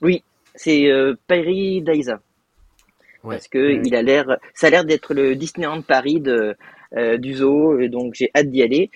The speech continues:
Speaker 1: J'avais déjà essayé de, de vouloir,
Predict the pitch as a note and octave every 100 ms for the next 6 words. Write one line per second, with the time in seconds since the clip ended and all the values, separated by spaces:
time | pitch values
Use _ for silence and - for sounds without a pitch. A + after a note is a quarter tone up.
0 | - _ A#2+ C#3 B2 B2+ C#3+ E3+ F#3+ -
1 | F3+ F3 D3 C#3+ C3+ B2+ B2 B2 C#3 D#3
2 | D#3+